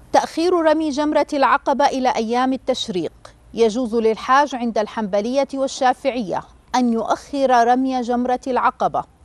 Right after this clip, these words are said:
فيرميها في أيام التشريق اليوم الثاني والثالث والرابع من أيام النحر، ولا يجب عليه ذبح شاة.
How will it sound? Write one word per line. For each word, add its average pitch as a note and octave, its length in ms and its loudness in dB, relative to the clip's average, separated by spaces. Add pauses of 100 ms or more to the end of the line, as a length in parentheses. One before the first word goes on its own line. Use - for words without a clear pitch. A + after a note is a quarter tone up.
(380)
فيرميها B3 720 2
في - 240 -6
أيام A#3 360 0
التشريق A#3+ 680 -4 (180)
اليوم A3 380 0
الثاني C4 580 0
والثالث B3 720 2 (100)
والرابع A3 600 2
من B3 220 -4
أيام A3+ 400 -2
النحر، B3 500 -2 (520)
ولا G#3+ 380 2
يجب A3+ 420 -2
عليه G3+ 520 0
ذبح G3 300 -4
شاة. F3 520 -4